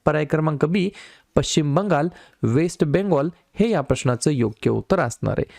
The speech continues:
तर वेस्ट बेंगॉलने या ठिकाणी केरळचा पराभव करून संतोष ट्रॉफी दोन हजार चोवीसचं विजेतेपद या ठिकाणी पटकावलेलं आहे. पर्याय क्रमांक बी हे या प्रश्नाचं योग्य उत्तर असणार आहे. क्लिअर?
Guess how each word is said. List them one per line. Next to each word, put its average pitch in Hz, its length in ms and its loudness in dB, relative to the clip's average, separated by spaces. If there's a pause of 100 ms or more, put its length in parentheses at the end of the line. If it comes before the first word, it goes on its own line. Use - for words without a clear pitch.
(180)
तर 120 60 4
वेस्ट 165 320 0
बेंगॉलने 185 460 0
या 156 120 2
ठिकाणी 151 340 0
केरळचा 175 640 0
पराभव 147 500 0
करून 147 360 0 (300)
संतोष 175 480 0
ट्रॉफी 151 400 0
दोन 139 220 0
हजार 131 300 0
चोवीसचं 147 420 0
विजेतेपद 135 640 0
या 117 120 2
ठिकाणी 127 300 0
पटकावलेलं 110 640 0
आहे. 110 180 0 (280)
पर्याय 131 180 2
क्रमांक 135 400 0
बी 180 260 0 (280)
हे 226 140 0
या 147 100 0
प्रश्नाचं 120 500 -2
योग्य 117 380 0
उत्तर 107 300 0
असणार 117 360 -4
आहे. - 220 -4
क्लिअर? 180 200 2